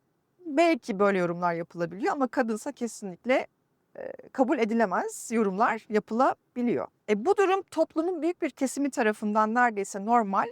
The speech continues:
kabul edilebilir. İşte, dediğim gibi, hatta takdir edilesi bir şey olarak görülüyor. Peki ya biz kadınlarda? Kırklı yaşlarımızda, hayatımızın zirvesinde ne istediğini bilen, ayakları yere basan kadınlar olarak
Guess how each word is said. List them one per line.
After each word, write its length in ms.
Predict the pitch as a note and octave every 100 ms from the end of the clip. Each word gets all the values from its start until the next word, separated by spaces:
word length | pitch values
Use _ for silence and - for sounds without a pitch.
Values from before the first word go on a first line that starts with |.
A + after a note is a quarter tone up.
| -
kabul 260 | C#4+ C4 A3
edilebilir. 580 | D#3+ D3+ C#3 F3+ A3+ - _ -
İşte, 240 | - G#3+
dediğim 260 | A#3+ A#3 G3+
gibi, 160 | F#3+
hatta 340 | G#3+ - G3 G3
takdir 440 | - A#3+ - G3+
edilesi 420 | E3 D#3 - D3+
bir 60 | D#3+
şey 200 | - D3+
olarak 320 | C#3 C3+ -
görülüyor. 400 | D3 C3+ E3+ F4 -
Peki 300 | A4 G#4 C#4+
ya 140 | A#3
biz 160 | C#4 -
kadınlarda? 720 | C4+ F#3 F3 D#3 C#3 - - - _ -
Kırklı 300 | F4+ - G4+
yaşlarımızda, 880 | D#4 - G#3+ F#3 F3 D#3 D#3+ C#3 -
hayatımızın 720 | A#3+ B3+ B3+ - B3 B3 C4
zirvesinde 880 | A3 A3+ G#3 G#3 - F3+ D#3+ D3 D3+ G3+
ne 120 | C4
istediğini 760 | B3+ - - G3 G3 G3 E3+ F3
bilen, 320 | D3 C3 - _ _ _ _ _ -
ayakları 420 | G#3+ A#3+ - B3+
yere 260 | B3+ C#4 A#3+
basan 360 | G#3 - E3+
kadınlar 420 | - G#3+ A3+ A#3 A#3
olarak 420 | E3 C#3+ -